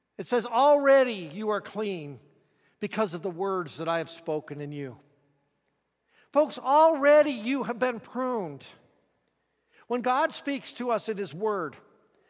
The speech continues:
we look at the word and we realize that when we read the law and we read the commandments and we consider how well we've done, that we have failed miserably.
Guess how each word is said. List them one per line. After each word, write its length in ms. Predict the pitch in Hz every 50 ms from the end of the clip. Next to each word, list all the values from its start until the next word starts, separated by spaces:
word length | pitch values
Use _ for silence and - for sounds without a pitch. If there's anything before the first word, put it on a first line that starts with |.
| _ _ _ _ _
we 160 | - 247 262 254
look 320 | 262 262 277 269 269 -
at 160 | 214 185 -
the 100 | - 196
word 380 | 180 180 214 220 220 214 208 190
and 120 | 196 175
we 120 | 190 202 190
realize 720 | 180 202 226 233 220 202 190 185 180 180 175 156 - -
that 240 | - 202 180 - - - - -
when 120 | 220 214
we 120 | 233 240
read 340 | 233 233 269 302 320 330 277
the 100 | 262 226
law 580 | 185 180 196 202 208 202 196 185 165 139 110 - - - - _
and 100 | 208 214
we 120 | 240 262 254
read 320 | 254 269 285 302 285 226
the 60 | 247
commandments 840 | - - 214 220 214 220 226 226 226 208 175 147 135 - - - - _ _ - - -
and 100 | 226 240
we 120 | 269 269
consider 720 | 269 - 247 254 - - - 269 294 302 285 247 214 196 170
how 340 | - - - - 233 247
well 260 | 240 233 233 240 247 240
we've 280 | 226 226 214 165 151
done, 420 | 214 233 233 226 208 196 190 165 127 - - _ _ _ _ _ _ _ _ _ _ _
that 120 | - 208 208
we 160 | 233 247 220
have 160 | 190 151 - _ _ _
failed 840 | - 196 214 233 240 240 220 190 160 131 113 107 110 - - - - - _ _ _
miserably. 720 | 185 196 247 262 254 190 - 202 170 131 131 117 110 101